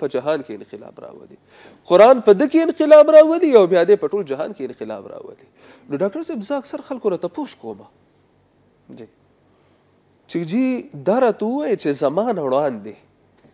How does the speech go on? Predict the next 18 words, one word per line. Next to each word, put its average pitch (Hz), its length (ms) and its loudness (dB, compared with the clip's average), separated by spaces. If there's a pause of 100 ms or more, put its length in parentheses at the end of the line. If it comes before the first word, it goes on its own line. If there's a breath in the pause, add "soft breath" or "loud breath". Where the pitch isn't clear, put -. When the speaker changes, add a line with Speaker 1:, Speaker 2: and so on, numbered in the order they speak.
(180)
Speaker 1:
یا 262 100 6
د 190 220 0 (140)
بعضې 196 520 -4
مخصوص - 440 -6
کسان - 420 -16 (580 soft breath)
د 147 160 -2
هغې 214 520 0
نه 247 100 2
مخکې 220 580 -6 (100)
تا 254 140 0 (100)
د 247 220 -2
چا 254 200 0
نه 233 120 0
اورېدلي 170 800 -2
دي 196 300 -6 (100)
چې 233 260 -10
د 202 80 0 (120)
قرآن 208 680 0